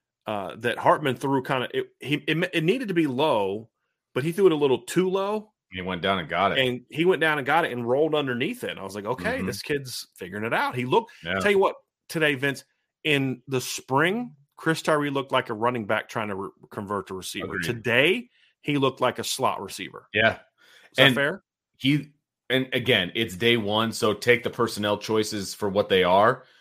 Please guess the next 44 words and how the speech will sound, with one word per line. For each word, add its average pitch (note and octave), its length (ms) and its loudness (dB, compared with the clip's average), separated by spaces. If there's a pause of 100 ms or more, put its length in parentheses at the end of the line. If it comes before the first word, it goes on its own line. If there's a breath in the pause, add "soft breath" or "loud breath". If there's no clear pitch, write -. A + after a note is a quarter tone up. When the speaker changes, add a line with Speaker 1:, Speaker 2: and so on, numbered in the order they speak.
(260 soft breath)
Speaker 2:
But A2+ 300 2
he - 280 0
got B2 500 8
the A2+ 420 0
first A#2+ 380 2
team A#2 280 0
slot A2 360 4
reps, G#2 600 4 (100)
and G2 340 0
they G#2 100 4
Speaker 1:
Yeah, A#2 40 2
'cause A#2 100 -6
Speaker 2:
pushed A#2 320 2 (360)
Thomas A#2 440 4
Speaker 1:
Jay-, A#2+ 80 0
Speaker 2:
out. G#2+ 260 6
Speaker 1:
Jay A2 200 -2
was F#2+ 100 -12
in G2 60 -10
the F#2+ 80 -8
boundary. F#2 500 -6
Speaker 2:
Yeah, A2+ 200 6
Speaker 1:
Yeah. F#2 100 0
Speaker 2:
they, G2 160 -2
they G#2 160 2
pushed - 320 -2
him C3 140 4
out A#2 180 4
to A#2 60 -6
the G2 80 0
boundary. F#2+ 560 2
And E2+ 120 -6
so, G#2 320 4 (260 loud breath)
you G2 80 -6
know, G2 280 2 (280)
is C3 140 0
that C3+ 380 6
something C#3 320 6
that's B2+ 160 0
going B2+ 240 6
to A2+ 60 -4
continue? C3 580 4
We'll A#2 180 2
see. A2 600 4